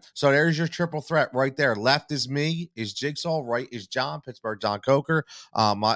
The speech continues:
you know, my partner in crime when it comes to Fantasy Firebox. Um, the dude does a lot of analytical data. He is on his game all the time. So check him out, um, as well. So let's get into this. Okay, let's get into the banners. Oh man, I, I,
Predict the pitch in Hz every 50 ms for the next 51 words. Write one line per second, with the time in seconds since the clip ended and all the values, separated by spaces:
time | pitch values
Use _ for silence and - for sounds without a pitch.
0 | - - 117 117 107 101 98 104 101 - - 120 120 113 98 117 107 - - 123
1 | 127 135 135 127 110 - 107 107 - 101 95 - 110 104 101 - - _ 110 113
2 | 117 120 120 135 135 139 143 - - - _ - - _ - - 117 110 107 101
3 | 101 - _ _ _ _ - 120 117 110 98 120 113 107 104 92 98 101 107 110
4 | 113 - - 117 117 117 113 113 104 - 110 92 110 113 123 127 127 123 107 110
5 | 104 98 90 - - 117 110 110 107 98 - - 107 107 104 98 101 104 101 87
6 | - - 104 95 87 - 90 82 - - 113 107 - - 113 110 110 104 101 92
7 | - _ - - _ _ - 107 107 104 98 - _ _ - 110 107 95 107 113
8 | 110 104 92 - 107 117 139 143 - - 175 165 160 160 156 - - 120 95 87
9 | 76 - - - - - _ _ _ _ - 95 - 117 113 123 123 - - -
10 | _ - 120 131 - - 139 147 147 147 139 139 139 - 131 127 135 135 120 95
11 | - 139 135 120 131 143 131 117 110 110 - 117 117